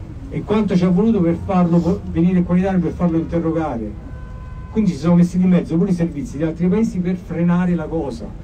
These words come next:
Cioè, quella è la cosa più allucinante. Quando dicono la Stasi, i servizi della Germania e l'Est si sono impicciati di questa storia, è vero che loro hanno scritto delle lettere, che hanno fatto delle telefonate, ma sicuramente per interessi personali, perché loro,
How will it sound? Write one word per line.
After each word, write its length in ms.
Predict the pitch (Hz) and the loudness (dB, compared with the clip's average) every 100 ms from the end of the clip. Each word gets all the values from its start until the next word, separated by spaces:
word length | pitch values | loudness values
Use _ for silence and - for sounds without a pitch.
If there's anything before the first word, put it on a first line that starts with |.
| - - - | -14 -14 -14
Cioè, 140 | - 170 | -6 -2
quella 180 | 175 175 | 2 4
è 20 | |
la 60 | |
cosa 200 | 156 165 | 2 -2
più 140 | 165 160 | -2 -4
allucinante. 920 | 147 - 151 135 117 113 - - - - - - - | -6 -8 -8 -4 -4 -6 -10 -12 -12 -12 -12 -12 -4
Quando 300 | 202 214 196 | 0 2 4
dicono 340 | 175 170 156 | 4 4 2
la 120 | 147 | -2
Stasi, 420 | 143 - 147 123 117 | -2 -2 -2 -2 -4
i 40 | |
servizi 320 | 127 165 - | -2 -2 0
della 140 | 147 127 - - | 0 -2 -4 -6
Germania 320 | - 143 156 | -2 -2 0
e 40 | 139 | 0
l'Est 300 | 160 - 135 | 0 0 -2
si 60 | |
sono 140 | 123 139 | -2 -2
impicciati 380 | 127 131 170 147 | -2 -2 0 0
di 60 | |
questa 220 | 131 - | 0 -4
storia, 300 | - 143 120 117 - - | -4 -2 -2 -2 -6 -2
è 100 | 185 | 2
vero 300 | 262 226 147 | 4 4 2
che 60 | |
loro 180 | 151 147 | 2 0
hanno 120 | 131 | -2
scritto 300 | 127 165 147 | -4 -4 -2
delle 240 | 139 139 139 | -2 0 0
lettere, 680 | 139 117 123 110 104 - - - - - - | 0 0 -2 -2 -2 -8 -10 -10 -12 -8 0
che 60 | |
hanno 120 | 165 | 2
fatto 300 | 170 180 165 | 4 2 2
delle 260 | 156 156 160 | 0 2 0
telefonate, 760 | 151 147 131 139 135 113 104 90 - - - - - - - - - - | 0 -2 -2 -2 -2 -2 -4 -6 -10 -12 -10 -10 -10 -12 -12 -10 -10 -8
ma 140 | 143 - - | -8 -8 -10
sicuramente 600 | - 170 170 180 208 180 | -8 0 4 4 4 0
per 80 | 170 | 0
interessi 400 | 170 180 175 - | 0 0 -2 0
personali, 420 | 175 - 180 143 | -2 0 2 2
perché 200 | 120 120 | 0 0
loro, 260 | 170 160 | 0 0